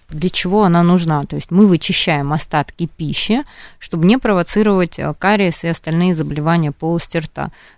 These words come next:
То есть, э, по логике лучше, конечно, чистить после каждого приема пищи, но мы все с вами работаем, понимаем, что не всегда это возможно, поэтому обязательно чистим зубы после завтрака и обязательно перед сном.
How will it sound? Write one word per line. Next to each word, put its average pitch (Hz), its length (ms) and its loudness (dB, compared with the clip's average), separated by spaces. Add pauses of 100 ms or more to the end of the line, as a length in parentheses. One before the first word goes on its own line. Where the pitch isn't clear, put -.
То 185 80 -2
есть, 185 260 0
э, 165 140 0
по 165 140 -4
логике 214 500 2
лучше, 208 280 0
конечно, 170 380 0
чистить - 380 -4
после 175 240 -4
каждого 156 400 2
приема 156 420 -2
пищи, 151 420 -10
но 180 360 4 (320)
мы 170 100 -6
все 170 180 -6
с - 100 -10
вами 147 200 -6
работаем, 196 520 -4
понимаем, 165 460 -4
что - 140 -18
не 156 140 -4
всегда 165 340 -4
это 147 200 -8
возможно, 165 580 -4
поэтому 180 580 -2
обязательно 175 720 2
чистим 170 380 -4
зубы 156 300 -2
после 170 440 -4
завтрака 160 580 -2
и - 160 -4
обязательно 170 760 2
перед 156 260 -4
сном. 165 380 -2